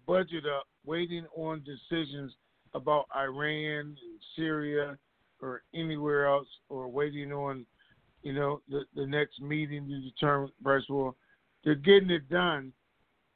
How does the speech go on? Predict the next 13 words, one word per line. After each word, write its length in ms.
because 360
the 60
country 400
needs 400
it, 80
because 340
of 80
where 260
they're 360
at. 80
Their 140
people 560
aren't 240